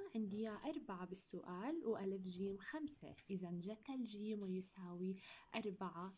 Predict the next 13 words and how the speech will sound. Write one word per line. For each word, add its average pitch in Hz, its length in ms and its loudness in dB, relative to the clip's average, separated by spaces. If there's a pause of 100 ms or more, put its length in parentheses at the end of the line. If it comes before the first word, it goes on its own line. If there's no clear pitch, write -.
إلى 180 280 0
خمسة. - 420 -6 (480)
إذن 196 200 4
هيك 277 280 2
بنكون 240 320 0
خلصنا 196 520 -2
أول 190 440 2
ثلاث 190 220 -2 (160)
أفرع. 175 320 -2 (1040)
الفرع 294 540 2
الرابع 220 600 2
بده 185 340 0
جيب 208 480 2